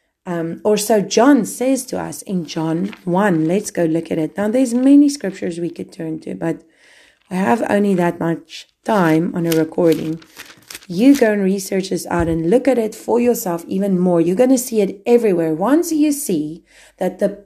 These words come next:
point of your faith, the reality of your Christian life is this,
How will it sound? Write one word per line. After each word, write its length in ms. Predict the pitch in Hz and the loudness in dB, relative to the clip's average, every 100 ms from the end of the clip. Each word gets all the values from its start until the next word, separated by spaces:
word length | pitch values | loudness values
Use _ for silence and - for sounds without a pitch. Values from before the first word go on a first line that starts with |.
| _ | _
point 420 | 269 311 330 330 - | 4 6 6 2 -4
of 180 | 214 202 | -6 -4
your 200 | 202 190 | -4 -4
faith, 420 | - 202 175 165 | -4 -2 0 0
the 140 | 175 | 0
reality 560 | 170 180 226 311 311 311 | 0 2 4 4 2 -2
of 180 | 214 196 | -2 -4
your 140 | 202 | -6
Christian 640 | 196 240 233 - 240 226 175 | 0 2 2 -2 -4 -2 -2
life 300 | 165 156 - | -4 -6 -4
is 240 | 190 165 | -4 -2
this, 380 | 170 165 - - | 0 0 -2 -12